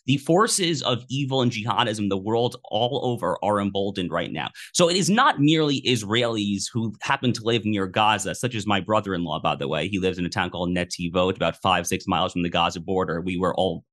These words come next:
obviously terrified when this attack went down. Thank God he is safe. It is not merely folks like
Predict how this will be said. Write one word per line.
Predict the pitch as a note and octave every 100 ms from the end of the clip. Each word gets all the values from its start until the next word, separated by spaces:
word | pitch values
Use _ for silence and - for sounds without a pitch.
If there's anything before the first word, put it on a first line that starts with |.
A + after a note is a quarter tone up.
| -
obviously | F2 F#2+ E2+
terrified | D#2 A2 F#2+ F#2 E2+ F2
when | E2+
this | E2
attack | F2 F2+ E2
went | D#2 F#2+
down. | A2 G#2 G2
Thank | F#2 F2
God | F#2 F#2
he | G2 C#2
is | -
safe. | C3 G#2 - - - -
It | E3+
is |
not | E3+ C4 F3+
merely | G3+ E3+
folks | B2+ - C#3 -
like | B2